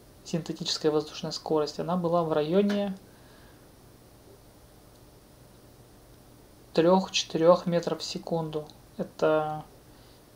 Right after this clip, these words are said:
пятнадцать, примерно шестнадцать километров в час. То есть разница огромная. И как только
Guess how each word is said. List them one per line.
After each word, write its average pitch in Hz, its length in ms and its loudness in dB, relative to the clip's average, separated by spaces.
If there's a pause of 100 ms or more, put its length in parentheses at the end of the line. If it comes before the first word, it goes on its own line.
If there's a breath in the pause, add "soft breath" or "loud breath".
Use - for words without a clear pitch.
(300)
пятнадцать, 180 680 0
примерно 160 640 -4 (200)
шестнадцать - 640 -6
километров 160 420 -2
в - 40 -16
час. - 440 -4 (580)
То - 120 -2
есть - 160 -4
разница 175 600 0 (280)
огромная. 156 640 -4 (4000 loud breath)
И 170 460 0 (260)
как 165 240 0
только 165 580 0